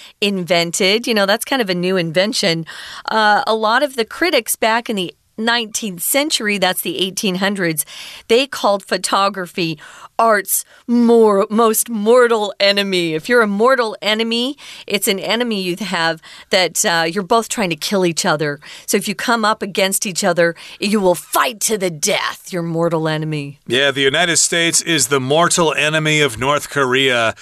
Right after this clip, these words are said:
Speaker 2: their sworn enemy. And in this particular case, it's the mortal enemy of painting,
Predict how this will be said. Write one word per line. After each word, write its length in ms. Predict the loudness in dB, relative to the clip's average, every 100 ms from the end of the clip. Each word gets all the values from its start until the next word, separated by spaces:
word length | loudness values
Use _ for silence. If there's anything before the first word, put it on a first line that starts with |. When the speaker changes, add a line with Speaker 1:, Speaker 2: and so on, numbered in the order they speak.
| -16 -10
Speaker 2:
their 220 | -2 0 2
sworn 680 | 2 0 0 0 2 2 0
enemy. 580 | -2 0 0 0 0 -4 -14 -12
And 240 | -4 -2 -2
in 60 | 0
this 180 | 0
particular 500 | -2 -2 -2 -2 -4
case, 380 | -2 0 0 0
it's 180 | -2 -4
the 100 | -4
mortal 400 | -2 -2 -2 -4
enemy 440 | -4 -4 -2 -4 -4
of 360 | -4 -2 -2 -2
painting, 680 | -2 0 0 0 0 -2